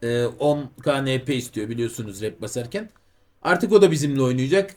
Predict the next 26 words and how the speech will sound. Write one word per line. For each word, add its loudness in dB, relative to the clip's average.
Ekibimiz 0
efsane 2
oldu. -2
Yani -2
üç -2
tane 2
warrior'umuz 0
var. 4
D 6
B'miz, 2
C 4
C'miz 0
var. 0
Güzel 0
de 2
bir -2
T 0
P 0
magi 0
ayarladık 2
mı -6
inşallah? -4
Ses -4
getireceğiz 0
yavaş -4
yavaş. -4